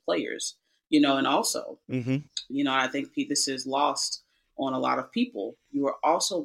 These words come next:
Speaker 1: building
Speaker 2: Mm-hmm.
Speaker 1: chemistry with the referees and in a, in a truthfulness and an honesty, you know, because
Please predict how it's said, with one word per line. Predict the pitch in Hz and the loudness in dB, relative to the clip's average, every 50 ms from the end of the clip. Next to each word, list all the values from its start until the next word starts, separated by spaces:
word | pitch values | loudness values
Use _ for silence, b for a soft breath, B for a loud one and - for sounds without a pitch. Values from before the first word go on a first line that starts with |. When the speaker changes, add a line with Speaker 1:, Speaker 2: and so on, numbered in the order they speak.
| 135 | -2
Speaker 1:
building | - 139 143 143 139 139 135 131 131 131 143 - - | 0 0 0 0 0 -2 -4 -4 -4 -4 -6 -6 -8
Speaker 2:
Mm-hmm. | 120 113 123 120 - _ _ - - | -6 -6 -6 -6 -8 _ _ -4 0
Speaker 1:
chemistry | 190 175 160 147 156 - - 139 135 131 | 4 4 4 4 4 0 -2 -4 -4 -4
with | 127 131 127 - | -4 -6 -8 -6
the | 127 | -4
referees | 127 127 123 - - 131 135 160 160 135 127 127 117 - - - - - _ _ - | -2 -2 -2 -2 -4 -2 2 2 2 2 0 -2 -2 -4 -4 -6 -6 -10 _ _ -6
and | 131 135 135 120 101 | -4 -2 -2 -2 -2
in | - 131 131 | -2 -2 -2
a, | 123 117 - | -4 -4 -4
in | 135 139 131 | -4 -4 -4
a | - | -4
truthfulness | - - - 190 185 185 185 - 135 139 127 117 - - - - - - _ _ _ _ - | -4 -4 -2 -2 -2 -4 -4 -6 -8 -8 -8 -6 -4 -4 -2 -4 -4 -6 _ _ _ _ -8
and | - 131 | -6 -4
an | 123 - - | -4 -2 0
honesty, | - 143 143 143 131 - - - - - - - - - _ - | 2 2 4 4 4 2 0 0 0 -2 -6 -6 -8 -10 _ -4
you | 131 143 143 | 0 2 4
know, | 139 131 | 4 2
because | 131 139 135 - 143 131 131 131 127 127 - - | 2 -2 -2 0 0 2 2 2 0 -2 -4 -6